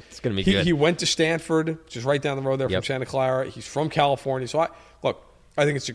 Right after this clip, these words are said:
Speaker 2: it's a great fit. We wrote about it on Fanside, and our number one fit was the, the forty-niners. So,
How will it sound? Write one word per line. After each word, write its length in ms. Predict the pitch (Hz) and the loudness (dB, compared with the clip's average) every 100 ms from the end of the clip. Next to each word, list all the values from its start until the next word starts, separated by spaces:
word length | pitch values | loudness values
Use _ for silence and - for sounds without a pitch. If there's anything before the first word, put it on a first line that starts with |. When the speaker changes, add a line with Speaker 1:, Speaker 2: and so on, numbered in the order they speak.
| - | -8
Speaker 2:
it's 140 | 131 | -8
a 20 | |
great 280 | 123 135 135 | -2 0 0
fit. 200 | 131 135 | 0 -2
We 140 | 123 165 | 0 6
wrote 220 | 156 170 | 8 8
about 200 | 143 139 | 6 4
it 20 | |
on 100 | 127 | 2
Fanside, 480 | - 131 - 143 139 | -2 -4 0 2 2
and 100 | 120 | 2
our 120 | 139 | 0
number 240 | 147 151 151 | 0 2 4
one 160 | 151 | 4
fit 280 | 139 170 - | 2 0 0
was 200 | 113 113 | -8 -12
the, 60 | 123 | -14
the 200 | - - | -14 -6
forty-niners. 480 | 135 135 147 - - | -2 0 -2 -6 -4
So, 280 | 127 113 | -2 -2